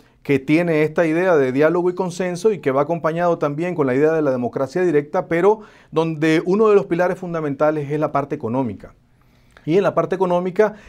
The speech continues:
efectivamente, hay un planteamiento de construir una alianza, una alianza que parecería que fuese una alianza, eh, público-privada. Pero, eh, curiosamente, esta alianza público-privada está concentrada básicamente en dos actores,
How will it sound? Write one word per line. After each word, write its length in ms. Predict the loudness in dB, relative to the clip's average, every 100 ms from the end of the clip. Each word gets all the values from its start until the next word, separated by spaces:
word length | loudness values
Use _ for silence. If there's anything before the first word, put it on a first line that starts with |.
| -2
efectivamente, 760 | 0 0 0 2 2 -2 -2 0
hay 140 | 0
un 120 | -2
planteamiento 840 | -2 -2 0 -2 0 -2 0 -2 -2 -10 _
de 240 | 0 0 2
construir 480 | -2 0 0 0
una 120 | 2 0
alianza, 580 | 2 0 -2 -4 -4 -6 -20 _ -4
una 180 | 0 2
alianza 720 | 2 2 2 4 4 2 0
que 280 | -2 -2 -2
parecería 840 | 0 0 -2 -4 -4 -2 -2 -2
que 120 | -2
fuese 320 | -4 -2 -2 -2
una 120 | 0
alianza, 840 | 2 0 -2 -4 -2 2 2 0 -8 -10 0
eh, 160 | 0
público-privada. 1080 | 2 0 0 -2 -2 -2 0 2 2 0 -6 _ _ 0
Pero, 420 | 2 4 2 0 0
eh, 200 | 0 2
curiosamente, 580 | 2 2 0 -2 0 0
esta 160 | 0
alianza 340 | 0 0 -2 -4
público-privada 680 | -4 -2 -2 0 2 4 2
está 160 | -2
concentrada 500 | -4 -6 -4 0 2
básicamente 840 | 2 0 -2 -4 -4 0 0 0 0
en 240 | 0 2
dos 160 | 2 2
actores, 400 | -6 -6 -8